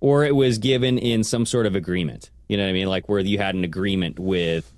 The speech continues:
a U F O. Or not a U F O, but an alien. You're like, "Hey, alien, we'll give you this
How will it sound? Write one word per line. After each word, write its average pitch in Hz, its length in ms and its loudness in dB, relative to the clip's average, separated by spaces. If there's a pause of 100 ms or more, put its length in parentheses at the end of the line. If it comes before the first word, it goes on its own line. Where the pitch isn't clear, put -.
(140)
a 101 80 -4
U 92 200 -2
F 78 140 -8
O. 62 180 -8 (460)
Or 143 100 2
not 147 140 2
a 131 60 2
U 113 100 2
F - 80 -6
O, 85 80 -4
but 101 140 0
an 101 100 -2
alien. 78 340 -4
You're 92 100 0
like, 101 160 0
"Hey, 117 240 -2 (400)
alien, 156 420 2
we'll 156 120 2
give 156 180 2
you 147 100 2
this 143 500 -2